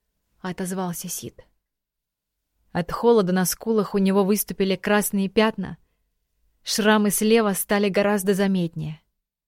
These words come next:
Кэрринджер чувствовала, что ее собственное лицо точно так же горит.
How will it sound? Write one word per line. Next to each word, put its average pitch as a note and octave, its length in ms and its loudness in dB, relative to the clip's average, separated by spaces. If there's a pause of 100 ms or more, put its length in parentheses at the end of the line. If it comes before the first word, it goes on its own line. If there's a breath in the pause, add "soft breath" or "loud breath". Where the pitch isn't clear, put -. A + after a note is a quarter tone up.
(1400)
Кэрринджер A3+ 500 6
чувствовала, F3 640 -4 (600)
что - 260 -2
ее G3+ 200 2
собственное G#3 560 0
лицо G#3+ 340 0
точно G#3+ 460 -4
так A3 280 -2
же G3 120 -2
горит. G3 440 -2